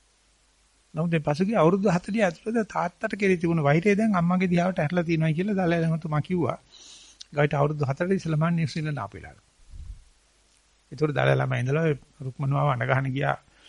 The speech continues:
මාට කතාව මං කවදාවත් දැකලා තිබුණේ නෑ. පුද්ගලයන් සමට ඉස්සර යන්න කියලා. එයා කියනවා අද මේ දරුවන්ට ඇඟිලි ගැහිම නිසා ද්වේෂය.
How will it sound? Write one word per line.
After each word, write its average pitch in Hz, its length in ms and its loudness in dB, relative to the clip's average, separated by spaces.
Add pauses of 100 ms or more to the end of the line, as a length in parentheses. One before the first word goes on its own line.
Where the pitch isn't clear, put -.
(140)
මාට 131 260 -6
කතාව 123 380 -2
මං 139 160 -8
කවදාවත් 139 340 -2
දැකලා 131 260 -4
තිබුණේ 110 280 -10
නෑ. 110 120 -12
පුද්ගලයන් 135 380 -2
සමට 147 240 -4
ඉස්සර 139 220 -10
යන්න 120 220 -4
කියලා. 95 280 -18 (1300)
එයා 123 120 -2
කියනවා 135 400 0
අද 117 180 -2 (600)
මේ 131 120 -8
දරුවන්ට 135 420 0
ඇඟිලි 127 260 -2
ගැහිම 135 320 2
නිසා 123 380 0 (1600)
ද්වේෂය. 147 440 4